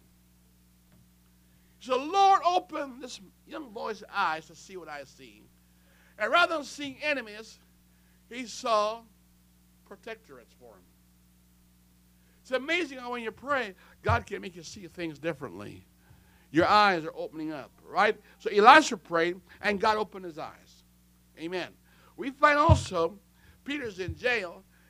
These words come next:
He's in real bad trouble. They're gonna come tomorrow. And the women got together, and they began to pray, and they touched God, and God dispatched an angel and opened up the prison gate for him.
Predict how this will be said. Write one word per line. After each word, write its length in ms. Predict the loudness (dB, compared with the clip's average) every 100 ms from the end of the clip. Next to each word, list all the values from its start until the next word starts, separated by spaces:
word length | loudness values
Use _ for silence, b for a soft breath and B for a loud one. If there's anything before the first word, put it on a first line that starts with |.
| _
He's 180 | -16 -14
in 140 | -14
real 280 | -14 -16 -18
bad 340 | -10 -8 -8
trouble. 440 | -12 -16 -16 -18 -20 _ -20
They're 80 | -20
gonna 120 | -16
come 280 | -4 -4 -4
tomorrow. 560 | -16 -12 -12 -12 -16 _ _ _ _ _
And 200 | -12 -12
the 160 | -12 -16
women 360 | -16 -14 -14 -10
got 260 | -10 -10
together, 400 | -14 -6 -6 -4
and 340 | -8 -8 -8 -4
they 200 | -4 -4
began 400 | -8 -10 -10 -8
to 160 | -8
pray, 640 | 0 8 8 8 4 0 -4 B B B
and 180 | -2 0
they 180 | -2 -4
touched 420 | 0 0 -2 -4
God, 420 | 2 4 4 0 b b b -8
and 200 | -8 -2
God 300 | 0 0 0
dispatched 540 | -4 4 8 8 8
an 100 | 8
angel 460 | 10 12 12 12 12
and 200 | 6 10
opened 380 | 12 12 12 6
up 80 |
the 80 | 6
prison 460 | 6 12 12 12 6
gate 280 | 4 2 -6
for 280 | -8 -8
him. 80 | -8